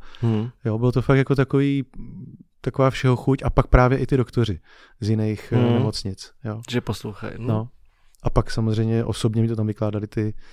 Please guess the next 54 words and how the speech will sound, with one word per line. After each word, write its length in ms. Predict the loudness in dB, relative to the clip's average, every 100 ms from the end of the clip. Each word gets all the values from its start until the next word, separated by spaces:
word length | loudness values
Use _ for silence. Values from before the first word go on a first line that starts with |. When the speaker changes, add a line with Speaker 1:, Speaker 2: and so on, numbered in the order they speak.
| -20 -20 _
Speaker 2:
sestřičky 600 | -12 -8 -8 -10 -8 -8
a 80 | -6
ty 120 | -8
doktoři, 320 | -8 -6 -6
Speaker 1:
A 60 | -2
pak 140 | -2
Speaker 2:
no. 40 | -2
Speaker 1:
ty 100 | -2
pacienti, 400 | -4 -2 -4 -2
kteří 160 | -6
si 100 | -6
prošli 340 | -4 -4 -2 -4
podobným, 640 | -2 -4 -4 -4 -4 -8 -14 -18 -20 -8
Speaker 2:
Pacienti 380 | -6 0 0 0
taky, 240 | -4 -4 -6
no. 180 | -6 -8
Takže 340 | -8 0 -2
Speaker 1:
ty, 180 | -2 -10
ty 80 | -10
to 60 |
taky 220 | -12 -10 -12
řeší. 400 | -12 -14 -16 -18 -20 -20 -20 -20 _ _ 0
Speaker 2:
No, 240 | 2 4
jako, 340 | 4 4 2 2
hele, 200 | 0 0
když 140 | 0 0
tam 140 | 0
potom 280 | 0 -2 -4
s-, 100 | -4 -12 -8
ležíš 360 | -6 -6 -6
a 40 | -6
vidíš 280 | -6 -8
ty 100 | -6
chirurgy, 500 | -4 -2 -2 -2 -6 -6
když 120 | -6
tam 140 | -4
prostě 280 | -4 -4 -4
přijdou 340 | -2 -2 0 -2
na 80 |
tu 120 | 0 -2
vizitu, 460 | 0 0 0 -4 -8 _ _ _
a 100 | -8
to 120 | -6
jsem 160 | -4 -4
byl 100 | -4
ještě 220 | -4 -6
v 40 |
tom 440 | -4 -4 -4 -6 -8
druhém 300 | -6 -2 0
patře 280 | -2 -6 -6
na 80 | -6
té 140 | -4
jípce, 320 | -4 -2 -2
Speaker 1:
No. 220 | -2 -2